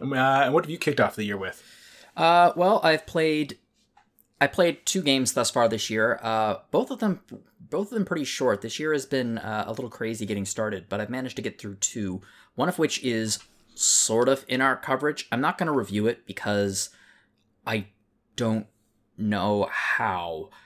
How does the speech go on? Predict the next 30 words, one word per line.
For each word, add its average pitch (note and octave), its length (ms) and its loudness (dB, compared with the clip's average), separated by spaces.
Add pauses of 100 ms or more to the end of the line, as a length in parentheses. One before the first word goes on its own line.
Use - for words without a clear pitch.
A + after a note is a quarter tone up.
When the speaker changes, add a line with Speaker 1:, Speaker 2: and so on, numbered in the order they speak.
(260)
Speaker 2:
That - 160 -4
sounds A2 300 0
terrible, A#2+ 460 6
but A2+ 120 0
I, G#2+ 200 0
I - 20 0
don't A2 260 0
know G#2 180 0
how. F#2+ 420 0
Uh, G#2 440 0
have B2+ 140 -8
you E3+ 100 0
ever D#3+ 180 0
heard C3+ 340 4
of A2 200 2
Speaker 1:
Like, G#2+ 260 2
don't B2 200 4
know A2+ 120 2
how A2 280 4
in, G#2+ 80 0
like, G#2 160 -4
the A2 60 -4
cyberpunk C3 680 -4
way, E3 260 0
or A2 220 -2
don't G2 240 -4
know F#2 160 -8
how F#2 400 -4
in, E2+ 260 -14
like, D#3 400 -14